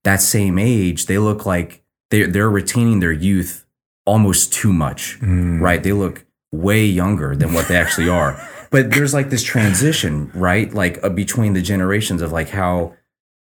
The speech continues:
Speaker 1: I guess, like, modern medicine is, like, coming to
Speaker 2: Modern medicine, modern nutrition.
Speaker 1: Modern, yep, yep,
Speaker 2: Yeah,
Speaker 1: yep.
Speaker 2: they
Speaker 1: And
Speaker 2: don't have to work as hard.
Speaker 1: Yeah, oh, dude. Like,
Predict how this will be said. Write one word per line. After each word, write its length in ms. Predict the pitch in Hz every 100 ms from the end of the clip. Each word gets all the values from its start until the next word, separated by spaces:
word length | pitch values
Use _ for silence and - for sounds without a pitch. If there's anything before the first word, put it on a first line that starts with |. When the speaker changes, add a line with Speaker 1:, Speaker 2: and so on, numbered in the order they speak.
| _
Speaker 1:
I 100 | -
guess, 300 | 78 101 110
like, 160 | 85 73
modern 340 | 87 87 90
medicine 460 | 82 87 98 110 107
is, 200 | 90 82
like, 260 | 82 76 -
coming 260 | 104 95
to 120 | 87 95
Speaker 2:
Modern 380 | 90 120 127
medicine, 640 | 101 107 104 110 104 101 98
modern 340 | 117 127 131
nutrition. 520 | 123 101 - 98 107 101
Speaker 1:
Modern, 320 | 95 101 98
yep, 300 | 98 113 - -
yep, 280 | 95 - -
Speaker 2:
Yeah, 160 | 101 95
Speaker 1:
yep. 220 | 64 -
Speaker 2:
they 80 | 110
Speaker 1:
And 80 | 113
Speaker 2:
don't 200 | 131 110
have 180 | 117 -
to 80 |
work 300 | 107 104 101
as 120 | 107 90
hard. 480 | 98 98 98 92 -
Speaker 1:
Yeah, 180 | 113 - - - -
oh, 140 | 85 - -
dude. 220 | 101 80 - - -
Like, 220 | 110